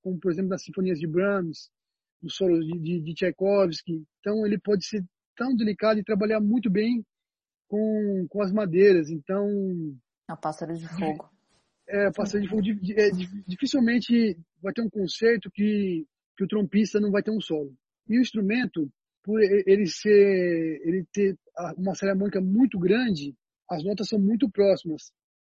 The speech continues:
Speaker 1: No instrumento de chave, por exemplo, nos instrumentos de madeira, se você tem uma nota ali, você aperta uma posição, aquela posição é só aquela nota. Não tem como ser outra nota. Aqui não. Na mesma posição, eu tenho quatorze notas. Noventa por cento dos solos de trompa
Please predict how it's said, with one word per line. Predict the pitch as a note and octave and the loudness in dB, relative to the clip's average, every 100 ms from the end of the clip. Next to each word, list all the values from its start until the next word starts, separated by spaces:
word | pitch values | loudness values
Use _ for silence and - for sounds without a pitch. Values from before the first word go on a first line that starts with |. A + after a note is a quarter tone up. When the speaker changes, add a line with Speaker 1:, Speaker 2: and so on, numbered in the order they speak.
| _ | _
Speaker 1:
No | G#3 B3 | 4 6
instrumento | D4 A3+ A3 G#3+ G3+ | 6 6 2 0 -6
de | E3 | -8
chave, | C#3 G#3+ A3+ E3 | 0 4 6 4
por | D3+ F#3+ | 4 4
exemplo, | F3 F3+ D#3+ | 6 4 0
nos | D#3 E3 E3 | -4 -2 -2
instrumentos | E3 F3 D3+ | 0 -2 -2
de | E3+ | -2
madeira, | D#3 G#3+ G#3+ D#3 _ _ _ _ | 2 6 6 4 _ _ _ _
se | - G3 | -10 -2
você | A3+ | -2
tem | - G#3+ | 0 0
uma | F#3 | 2
nota | F3 E3+ | 0 0
ali, | E3+ A#3 G3 - _ | 2 4 2 -2 _
você | - G3 | -6 -6
aperta | - G#3+ G3+ | 2 2 2
uma | D3 | -2
posição, | E3+ D3 B2+ A#3 G#3 C#3 - _ _ _ | -2 -2 -2 0 0 0 -6 _ _ _
aquela | - - A#3+ | -8 -2 0
posição | G#3 F#3 D3+ A#3+ A#3 | 2 2 2 -4 0
é | G3 | 0
só | D#3 - | 0 2
aquela | C#4 D#4+ E4 | 4 6 6
nota. | G#3+ D#3+ D3 _ _ _ | 4 2 -6 _ _ _
Não | G3 A#3+ | -2 2
tem | C#4 | 4
como | A#3 B3 | 4 4
ser | G3+ | 6
outra | G#3+ G3+ | 4 6
nota. | F3+ D#3 - - _ _ - | 4 2 -4 -16 _ _ -8
Aqui | G#3 C#4+ | 2 4
não. | C4+ G3+ D3 _ _ | 6 4 2 _ _
Na | G3 | 0
mesma | G3+ C#4 C#4 | 4 6 6
posição, | A3 F#3 E3 - C4 A3+ E3 | 6 4 2 0 2 0 0
eu | F3 | -2
tenho | - A3 G#3 | 0 0 2
quatorze | A3 A3 B3+ B3 | 2 4 4 4
notas. | G#3 E3 C#3+ - - _ _ - | 4 2 -2 -14 -20 _ _ -6
Noventa | G3+ G3 C#4+ A3+ | -2 2 2 2
por | A3 | 0
cento | A#3 | 0
dos | G3 | 0
solos | - G3+ E3+ | 2 2 2
de | F3+ | 0
trompa | G3 A#3+ A#3+ F#3 E3 | -2 -2 -2 -4 -8